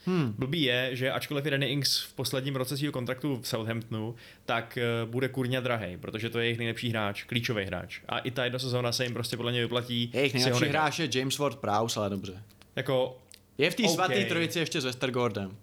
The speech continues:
Speaker 2: Jo, dobře, dobře, prostě je pro ně absolutně klíčový.
Speaker 1: Jo, a
Speaker 2: A
Speaker 1: je výborný, k tomu se pak dostaneme, no.
Speaker 2: Jo, jo, jo. A, eh, takže to je jedna velká překážka, že za takovýhle starýho týpka, který má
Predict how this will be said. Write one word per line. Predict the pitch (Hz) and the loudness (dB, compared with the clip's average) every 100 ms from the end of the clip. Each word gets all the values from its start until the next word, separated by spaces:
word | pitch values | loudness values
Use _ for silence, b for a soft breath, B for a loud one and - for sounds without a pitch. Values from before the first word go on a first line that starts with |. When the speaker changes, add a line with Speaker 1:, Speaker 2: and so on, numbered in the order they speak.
| - | -6
Speaker 2:
Jo, | 113 117 - | -4 -4 -6
dobře, | 117 98 | -8 -6
dobře, | 98 98 92 | -8 -8 -6
prostě | 113 - 127 123 | -4 0 0 0
je | 131 | -2
pro | 131 139 | 0 -2
ně | |
absolutně | - - 123 | -2 -2 -2
klíčový. | 107 104 107 98 104 B | -4 -4 -2 -4 -4 B
Speaker 1:
Jo, | 131 131 120 | 0 2 2
a | |
Speaker 2:
A | 123 | 2
Speaker 1:
je | 180 | 2
výborný, | 180 160 190 139 | 2 2 2 0
k | 110 | -2
tomu | 143 | -2
se | 151 | -2
pak | 151 | -2
dostaneme, | 143 131 127 117 95 | -2 -2 -2 -2 -2
no. | |
Speaker 2:
Jo, | 113 127 | 2 2
jo, | 120 110 | 2 0
jo. | 104 - | -4 -4
A, | 120 120 113 113 113 113 | 0 2 2 0 -2 -4
eh, | - 113 110 107 107 107 110 117 | -4 -2 -2 -2 -2 -2 -6 -4
takže | 123 107 131 127 - - - - | -4 2 2 0 -6 -20 -10 -4
to | 147 | 0
je | 156 | 2
jedna | 135 131 127 | 2 0 0
velká | 123 120 123 123 | 0 0 0 -2
překážka, | 127 117 117 - 117 117 127 120 | 0 0 0 0 -4 -4 -6 -2
že | 120 117 | 0 0
za | |
takovýhle | 120 123 127 123 | -2 -2 -2 -2
starýho | 123 123 127 131 | -2 -2 -2 -2
týpka, | 127 120 - 123 120 | -4 -6 -2 0 0
který | 127 120 120 | 2 2 2
má | 120 120 113 | 2 0 0